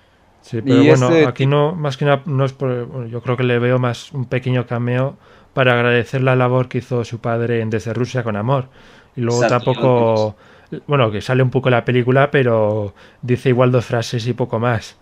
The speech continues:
Speaker 3: Es como lo de la hija de Roger Moore, que
Speaker 1: <clears throat>
Speaker 3: sale
Speaker 1: Exacto.
Speaker 3: como para hacer el guiño a los fans de, "Hey",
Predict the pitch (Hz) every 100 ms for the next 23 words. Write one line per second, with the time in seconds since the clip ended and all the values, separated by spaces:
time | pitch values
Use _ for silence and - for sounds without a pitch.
0 | _ _ - 110 139 135 123 110 120 123
1 | 113 107 107 104 101 123 143 104 113 110
2 | 120 117 107 104 - 98 - 110 113 110
3 | 117 113 107 - 117 110 104 127 143 95